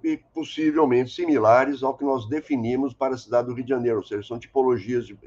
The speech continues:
de movimentos diferentes, mecanismos de ruptura possivelmente diferentes, consequentemente,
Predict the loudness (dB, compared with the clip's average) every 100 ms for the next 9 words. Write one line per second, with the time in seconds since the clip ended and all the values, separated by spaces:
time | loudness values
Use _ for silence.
0 | -8 -6 -4 -4 -2 -4 -4 -12 -6 0
1 | 2 0 -4 -20 _ _ _ _ _ _
2 | -4 0 2 4 2 0 0 0 0 -4
3 | -2 -2 -4 -6 0 2 0 -4 -2 -2
4 | 0 -2 -2 -4 -2 -2 2 0 0 -4
5 | -2 -2 -4 -12